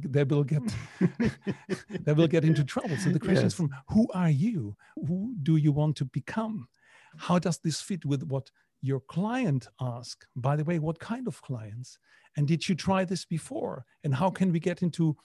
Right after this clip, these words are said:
Speaker 1: a rapid prototyping? How can we ideate? And how can we test it? And that's also the, the nice thing with listen, tune, play, perform, because while you perform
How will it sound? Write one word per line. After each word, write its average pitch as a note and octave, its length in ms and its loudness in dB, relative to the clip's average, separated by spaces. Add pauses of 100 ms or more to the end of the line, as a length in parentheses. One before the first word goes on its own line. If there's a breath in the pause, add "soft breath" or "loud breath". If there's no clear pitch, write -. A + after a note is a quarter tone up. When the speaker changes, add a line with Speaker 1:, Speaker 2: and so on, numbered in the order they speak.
(140)
Speaker 1:
a D3 60 4
rapid D#3+ 400 0
prototyping? B2 960 -2 (340 loud breath)
How F3 200 -2
can G3 220 0
we E3+ 220 2
ideate? E3+ 600 0
And D3 100 0
how E3 120 -2
can F#3 220 -2
we E3+ 140 -4 (340)
test - 320 -4
it? A2 200 -16 (200 soft breath)
And C#3 100 0
that's E3+ 200 0
also E3 300 2
the, C#3 200 -2
the C3 140 -2
nice C#3 320 0
thing C#3 220 0
with B2+ 120 0
listen, C3+ 360 0
tune, C3+ 280 -2
play, C3 200 -4
perform, C#3 600 -4 (260 loud breath)
because C3+ 380 -2
while A#2+ 220 -2
you C3+ 260 2
perform C#3+ 680 -6